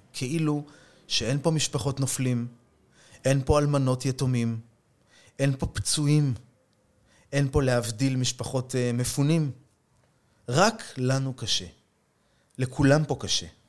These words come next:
כולם פה, אה, בצרה.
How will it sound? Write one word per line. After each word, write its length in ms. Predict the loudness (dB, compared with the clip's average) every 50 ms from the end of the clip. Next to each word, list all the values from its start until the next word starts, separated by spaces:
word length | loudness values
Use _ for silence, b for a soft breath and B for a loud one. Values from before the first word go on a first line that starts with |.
| _ _ _ _ _ _ _ _ _ _ _ _ _ _ -8
כולם 360 | -4 -2 0 0 0 -2 -2
פה, 360 | -2 -2 0 0 -2 -4 -6 -10 -16 _ _ _ _ _ _ _ _
אה, 200 | -8 -6 -6 -6 -8 -10 -10
בצרה. 480 | -12 -10 -8 -6 -4 -2 -2 -2 -2